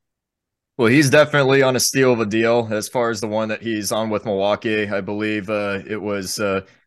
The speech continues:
it was two years, uh, and, uh, I think five point eight million dollars. Uh, I think on Spotrac as well, it said there were likely incentives, incentives of, uh, two hundred thousand dollars for, uh, each year for that. So, uh,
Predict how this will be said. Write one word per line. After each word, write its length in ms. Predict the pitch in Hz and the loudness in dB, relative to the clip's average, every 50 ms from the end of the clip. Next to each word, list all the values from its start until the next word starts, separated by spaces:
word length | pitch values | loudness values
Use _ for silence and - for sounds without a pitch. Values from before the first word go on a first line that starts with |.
| _ _ _ | _ _ _
it 80 | 117 | -8
was 180 | 107 95 - - | -6 -6 -6 -6
two 200 | - - 156 160 | -2 0 2 4
years, 640 | 156 135 127 127 131 131 135 135 127 127 - - 143 | 4 4 4 4 4 4 2 2 0 -2 -4 -2 2
uh, 240 | 135 123 120 113 104 | 4 4 4 2 0
and, 280 | - 113 110 107 107 104 | -2 -4 -4 -2 -2 -2
uh, 240 | 104 104 101 98 - | -2 0 0 -2 -4
I 100 | 101 107 | -6 -8
think 260 | - 120 110 95 - - _ _ _ _ _ _ _ _ _ _ _ _ | -6 -6 -8 -8 -10 -14 _ _ _ _ _ _ _ _ _ _ _ _
five 240 | - 113 127 139 135 | 2 2 2 2 2
point 180 | 143 139 131 | 0 0 0
eight 160 | 127 127 117 117 | 0 -2 -2 0
million 260 | 120 120 120 120 117 | -2 -2 -2 -2 0
dollars. 600 | 110 110 110 113 113 113 113 113 110 101 - - | 2 2 4 4 2 2 0 -2 -4 -6 -6 -4
Uh, 220 | 110 104 104 104 90 | -4 -4 -4 -4 -6
I 140 | - _ _ | -10 _ _
think 200 | - 120 107 104 | -10 -8 -6 -4
on 100 | 101 98 | -4 -6
Spotrac 680 | - - - - 123 120 117 - - 117 113 - - | -6 -8 -6 -2 0 0 0 2 2 2 2 2 -2
as 120 | 113 95 101 | -6 -6 -2
well, 260 | 110 110 104 104 104 | 0 2 2 2 2
it 80 | 95 - | -2 -2
said 200 | - 110 104 95 | -4 -4 -2 -2
there 120 | 107 104 | -4 -4
were 260 | 101 101 98 98 - 95 | -2 -4 -4 -6 -6 -8
likely 380 | 110 101 110 110 104 107 107 | -4 -2 0 0 0 -2 -6
incentives, 800 | 104 101 - - 110 104 101 101 101 101 104 98 - - - - - _ | -6 -6 -4 -4 -2 -4 -2 -4 -2 -4 -4 -4 -6 -8 -8 -8 -8 _
incentives 560 | 117 101 - - 117 107 107 110 104 95 - | -8 -6 -2 -2 0 0 0 -2 -2 -2 -4
of, 160 | 104 98 92 | -4 -2 -2
uh, 100 | 98 95 | -2 -4
two 160 | - - 123 | -2 -2 -2
hundred 220 | 117 113 110 101 - | 0 0 -2 -2 0
thousand 340 | 107 101 98 95 90 107 95 | 0 0 0 -2 -4 -4 -4
dollars 360 | 98 95 98 101 98 95 - | -2 0 0 0 -2 -4 -6
for, 240 | - 107 98 95 95 | -6 -4 -2 -2 -2
uh, 60 | 95 - | -2 -4
each 240 | 107 107 92 - - | -6 -6 -6 -4 -4
year 140 | 104 101 98 | -4 -4 -4
for 140 | - 110 | -4 -2
that. 260 | 101 98 98 98 95 - | 0 2 2 2 0 -2
So, 340 | - - 104 98 95 95 | -4 -4 -2 0 0 2
uh, 180 | 95 95 95 90 | 4 4 2 2